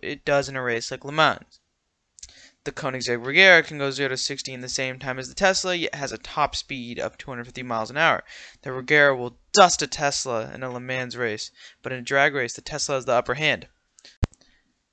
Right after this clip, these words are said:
Moving on, the Tesla Model X Performance has a three hundred five mile range and includes better interior design and better comfort than the other trims.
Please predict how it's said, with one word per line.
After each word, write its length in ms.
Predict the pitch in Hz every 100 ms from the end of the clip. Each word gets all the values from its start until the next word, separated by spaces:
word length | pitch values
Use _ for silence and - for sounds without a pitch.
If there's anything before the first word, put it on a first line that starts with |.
| -
Moving 320 | 220 240 220
on, 460 | 175 151 147 147 151 - - _ -
the 140 | 160 _ _
Tesla 440 | - - 220 - 196
Model 380 | 185 175 165 -
X 720 | 110 151 - - - - - -
Performance 760 | - 160 139 - 240 165 - -
has 140 | 131
a 60 | 131
three 180 | 135
hundred 260 | 139 131 127
five 240 | 123 120
mile 180 | 113 110
range 440 | 117 160 131 - - - _
and 100 | 123
includes 320 | 123 139 123
better 300 | - 139 143
interior 340 | 139 123 135 120
design 640 | 120 156 175 139 117 139 - _ _ _ _ _ _ _
and 380 | - 127 123 120 _
better 200 | 175 120
comfort 600 | - 190 202 - 139 - - - -
than 120 | 147
the 160 | 139 -
other 220 | 131 131
trims. 640 | - - 175 101 - -